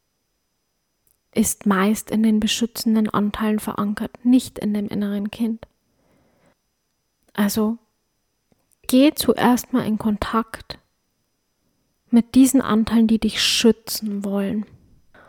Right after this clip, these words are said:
Und wechsle mal so ein bisschen die Perspektive und denk dir nicht, ja, mein inneres Kind hat so starke Verlustangst, weil,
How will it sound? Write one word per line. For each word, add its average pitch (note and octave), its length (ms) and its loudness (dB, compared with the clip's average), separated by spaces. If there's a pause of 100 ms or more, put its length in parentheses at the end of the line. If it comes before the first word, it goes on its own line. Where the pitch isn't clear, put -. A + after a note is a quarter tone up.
(340)
Und G#3+ 640 4 (680)
wechsle A#3+ 460 4
mal B3+ 220 8
so A3+ 100 0
ein G#3+ 140 2
bisschen A#3+ 460 0
die G#3+ 100 -2
Perspektive - 1500 -2 (840)
und A3 240 6
denk A#3 240 4
dir B3 160 6
nicht, B3 480 2
ja, G#3+ 160 4
mein A3 160 2
inneres B3 500 2
Kind C4 400 0
hat G#3 120 -8 (140)
so - 220 -2
starke A3+ 400 0
Verlustangst, A3+ 1200 2
weil, G3+ 420 -4